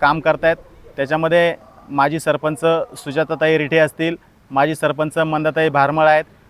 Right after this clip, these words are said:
माजी उपसरपंच वैशालीताई बाळू पोहकर आहेत, त्याचप्रमाणे ग्रामपंचायत सदस्य म्हणून काम करणारे आमच्या सहकारी मनीषाताई निकम असतील किंवा अनिताताई तानाजी भोर, या सर्वांचं देखील खूप मोठं सहकार्य हे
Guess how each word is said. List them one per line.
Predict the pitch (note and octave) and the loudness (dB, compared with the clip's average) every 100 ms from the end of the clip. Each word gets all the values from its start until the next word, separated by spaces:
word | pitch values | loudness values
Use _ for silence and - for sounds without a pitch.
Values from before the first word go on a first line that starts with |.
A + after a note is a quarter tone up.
| - | -8
माजी | C3+ C#3+ D#3+ | -2 0 0
उपसरपंच | D3 C#3+ D3+ C#3+ D3+ E3 | -4 -2 -2 -2 -4 0
वैशालीताई | D#3+ D#3 C#3+ C#3+ D#3 D3+ D#3+ D#3+ | 2 2 0 -2 -4 -2 -2 2
बाळू | D3 D#3 | 2 2
पोहकर | D3+ D3+ D3 D#3+ | -2 -4 0 4
आहेत, | D#3 D3+ - - - - - | 4 2 -4 -20 -20 -10 -4
त्याचप्रमाणे | D3+ D#3 D#3 D#3+ E3 | -2 0 0 0 0
ग्रामपंचायत | D3 D3+ D#3 D#3 | 0 -2 -2 -6
सदस्य | D3+ D3 D3 | -4 -6 -4
म्हणून | D#3+ D#3 | -4 -4
काम | D#3 D3+ D#3 | 0 0 2
करणारे | D3+ D#3 D#3 | -2 0 2
आमच्या | D3+ D3 D#3+ D#3 C3 | 0 2 2 4 0
सहकारी | D3+ D3 D3+ D3 C#3 - - - | -4 0 0 0 -4 -16 -20 -20
मनीषाताई | C#3 C#3+ D#3 E3 D#3+ | -8 -6 -2 0 2
निकम | D#3+ D3+ D#3+ D#3+ | 0 0 -2 -4
असतील | - E3 D#3+ - - | -4 -6 -6 -14 -18
किंवा | - C#3+ D3+ D3 | -2 2 4 4
अनिताताई | C3+ D3+ D#3+ D#3+ D#3 | 2 -2 -2 0 0
तानाजी | D3 D3+ D3+ | 0 -2 -4
भोर, | C3+ D#3 B2 - - _ _ - | -2 -2 -2 -10 -20 _ _ -4
या | D3 E3 | 0 0
सर्वांचं | - F3 G3 G3 G3 | 2 4 4 2 -2
देखील | E3 C3 C3 - _ _ | -2 -4 -8 -10 _ _
खूप | - F3 E3 | -4 -4 -2
मोठं | D#3 E3 E3 | -2 0 0
सहकार्य | - D3 D3 D#3 D#3+ E3 - _ | 0 0 2 2 2 -2 -4 _
हे | C#3+ | -20